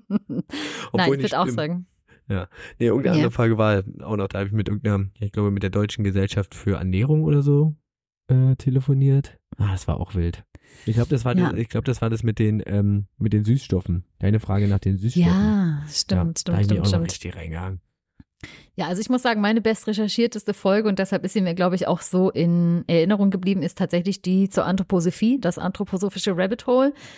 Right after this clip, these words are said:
Speaker 2: Da
Speaker 1: Oh
Speaker 2: bin
Speaker 1: ja.
Speaker 2: ich wirklich tief eingestiegen und da könnten wir auch noch, könnte ich ja noch hunderttausend Folgen drüber machen. Das sind auch, ist auch, glaub ich, unsere meistgehörteste Folge,
Speaker 1: Ich glaube
Speaker 2: äh,
Speaker 1: auch.
Speaker 2: bis dato. Das ist auch die, die einzige, die irgendwie auf Twitter geteilt wurde, wo wir kurz, äh, ein bisschen berühmter waren.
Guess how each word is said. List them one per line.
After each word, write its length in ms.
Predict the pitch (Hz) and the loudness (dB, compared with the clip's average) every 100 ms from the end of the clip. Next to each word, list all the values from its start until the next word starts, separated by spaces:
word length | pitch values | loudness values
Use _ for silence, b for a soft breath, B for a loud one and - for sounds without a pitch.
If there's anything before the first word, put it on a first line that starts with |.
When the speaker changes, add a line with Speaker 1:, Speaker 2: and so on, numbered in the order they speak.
| B B | B B
Speaker 2:
Da 60 | |
Speaker 1:
Oh 20 | 180 | -2
Speaker 2:
bin 80 | |
Speaker 1:
ja. 60 | 185 | 0
Speaker 2:
ich 100 | 165 | -2
wirklich 240 | 170 - | -8 -10
tief 380 | - - 196 180 | -6 0 0 0
eingestiegen 580 | 139 160 175 - 202 196 | -2 -2 -2 0 0 0
und 100 | 160 | -2
da 60 | 170 | -2
könnten 260 | 214 - | -4 -2
wir 120 | 196 | 0
auch 40 | 180 | 0
noch, 140 | 185 | -2
könnte 200 | - 220 | -4 -2
ich 60 | 190 | 2
ja 60 | |
noch 160 | 190 185 | 0 0
hunderttausend 640 | 233 226 214 214 190 196 | 0 0 0 0 0 0
Folgen 260 | 190 208 202 | 0 0 0
drüber 220 | 196 185 | 0 0
machen. 300 | 175 185 233 | -2 -2 0
Das 100 | 214 | -2
sind 140 | 196 - | -4 -10
auch, 120 | - | -12
ist 180 | - - | -8 -6
auch, 120 | 196 | -2
glaub 160 | 208 202 | 0 0
ich, 140 | 202 | -2
unsere 240 | 185 180 | -4 -2
meistgehörteste 1160 | 180 170 247 - 196 190 220 - 220 220 - 196 | 0 0 -2 0 2 2 0 -2 -2 -2 -4 -8
Folge, 600 | - 180 196 247 269 302 - B B B B B | -2 0 2 2 0 -2 -6 B B B B B
Speaker 1:
Ich 60 | B | B
glaube 160 | 202 214 | 0 4
Speaker 2:
äh, 140 | 220 220 | 4 2
Speaker 1:
auch. 40 | |
Speaker 2:
bis 220 | 214 220 - | 0 -4 0
dato. 480 | 196 214 - 277 277 | 2 2 2 0 0
Das 340 | - - - | -4 -14 -8
ist 80 | - | -6
auch 100 | 175 | -2
die, 260 | 220 226 | 0 0
die 300 | 196 208 202 | 2 2 2
einzige, 420 | - 202 220 208 190 | 0 0 -2 -2 0
die 140 | 190 | 0
irgendwie 220 | 180 196 | 0 0
auf 120 | - | -2
Twitter 320 | - - - 196 | -4 -6 -2 0
geteilt 480 | 190 - 196 226 | -2 0 0 0
wurde, 300 | - 240 247 | 2 2 2
wo 120 | 208 196 | 0 -2
wir 80 | |
kurz, 380 | 190 214 214 - | -4 -4 -4 -6
äh, 40 | - | -4
ein 160 | 190 | -2
bisschen 240 | 185 196 185 | -2 -2 0
berühmter 420 | 170 233 - 170 | 2 0 0 -2
waren. 240 | 151 190 | 0 0